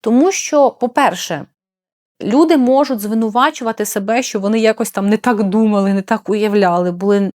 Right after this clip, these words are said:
недостатньо позитивні, і тому так відбулося. І це взагалі, ну, погано для, для психіки, для самооцінки там, і так далі. Це один момент.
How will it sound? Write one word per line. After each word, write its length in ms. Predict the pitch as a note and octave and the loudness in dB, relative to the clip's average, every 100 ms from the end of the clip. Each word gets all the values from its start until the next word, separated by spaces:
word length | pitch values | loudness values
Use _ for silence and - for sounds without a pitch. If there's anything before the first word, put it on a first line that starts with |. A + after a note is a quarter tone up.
| - | -8
недостатньо 680 | F#3 F#3+ G#3 - G#3+ A3 | -6 -2 -2 0 -2 -2
позитивні, 760 | G3+ G#3 F#3+ F3+ E3+ D#3+ E3+ B3 _ _ _ | -8 -8 -10 -6 -6 -6 -8 -10 _ _ _
і 60 | G#3+ | -2
тому 240 | G#3 A3+ | 2 2
так 220 | A3 G#3+ - | 2 -4 -2
відбулося. 640 | G3+ G3+ G#3 A3 - A3+ - | -2 0 -2 -2 -4 -4 -4
І 240 | G3+ G#3 | -4 -4
це 220 | G3+ A#3+ | -2 0
взагалі, 640 | A#3+ G#3+ G3 G3+ G#3 F#3+ - _ _ _ | 0 -2 -4 -2 -2 -2 -6 _ _ _
ну, 140 | B3 G#3 | -2 -2
погано 460 | - G3+ A#3 G3 | 0 2 2 0
для, 160 | F3 E3 | -4 -6
для 160 | E3+ F#3+ | -2 -4
психіки, 500 | - D4+ D4+ - F#3+ | -2 -2 -2 -4 -6
для 160 | F#3 | -6
самооцінки 680 | F#3 F#3+ F#3+ F#3+ - C#4 B3 | -6 -4 -4 -6 -2 -2 -2
там, 200 | F3+ E3+ | -6 -8
і 40 | F3+ | -2
так 180 | F#3+ | -4
далі. 300 | F3 D3 E3 | -2 -6 -8
Це 200 | A3+ - F#3 | -6 -6 -4
один 240 | F#3 E3 | -2 -2
момент. 360 | E3+ F#3 A#3 | -2 -4 -4